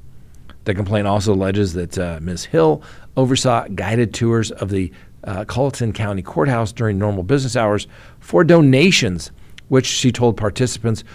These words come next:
would be used to replace the front window of the courthouse. It's also reported that the second, uh, ethics complaint accuses Ms. Hill of misappropriating public funds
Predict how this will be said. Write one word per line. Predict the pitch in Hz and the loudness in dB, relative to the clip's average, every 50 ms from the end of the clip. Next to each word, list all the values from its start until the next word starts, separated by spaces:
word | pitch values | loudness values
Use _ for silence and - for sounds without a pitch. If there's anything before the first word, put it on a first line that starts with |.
| - - - | -20 -14 -6
would | - - 139 | -4 -2 0
be | 156 165 | 0 2
used | 151 131 131 131 120 - | 4 4 4 4 2 0
to | - 120 120 | -2 -2 0
replace | 113 98 - - 107 107 98 - | -2 -2 -2 -2 -2 -2 -2 -4
the | - 117 101 | -6 -6 -8
front | - - - 107 101 101 101 - | -6 -6 -4 -4 -4 -4 -6 -6
window | 123 110 123 127 117 110 95 98 | -4 -2 -2 0 0 0 -2 -4
of | - 110 101 92 | -4 -4 -6 -6
the | 95 92 | -6 -8
courthouse. | - - 120 123 117 104 95 85 73 - - - - - - | -6 -4 -2 -2 0 -2 -2 -4 -6 -8 -12 -16 -18 -8 -4
It's | 104 98 - | -4 -4 -2
also | - 131 123 139 131 131 | 0 2 2 2 4 2
reported | 117 98 - 120 107 113 101 | 2 2 4 2 2 2 2
that | 101 95 85 | 0 -2 -2
the | 98 95 87 - - | -4 -4 -6 -6 -10
second, | - - - - 151 - - 151 117 98 - - - - - - - - | -10 -4 -2 -2 0 2 0 0 0 -2 -4 -8 -14 -18 -20 -20 -16 -10
uh, | - 101 95 95 92 82 - - - | -8 -4 -4 -4 -4 -6 -8 -6 -2
ethics | - 110 - 123 101 - - | -2 -2 0 -2 -4 -6 -6
complaint | - - 95 82 - 92 92 117 - - | -6 -6 -6 -4 -4 -6 -6 -6 -6 -8
accuses | 120 - - 127 117 110 107 | -8 -4 -2 -2 0 0 0
Ms. | 101 110 104 - | 0 -2 -2 -2
Hill | 113 107 110 - | -2 -2 -2 0
of | - 107 101 - - | -2 -2 -4 -4 -4
misappropriating | 113 117 131 - - 117 - 123 117 110 104 104 107 104 104 101 98 | -2 -2 -2 -2 -6 -6 -4 -2 -2 -2 -2 -2 -2 0 0 -2 -4
public | - - - 139 143 151 117 - | -4 -4 -2 0 2 2 0 0
funds | - - - - 185 165 131 120 113 - - | -2 -2 0 2 2 2 2 2 0 -2 -6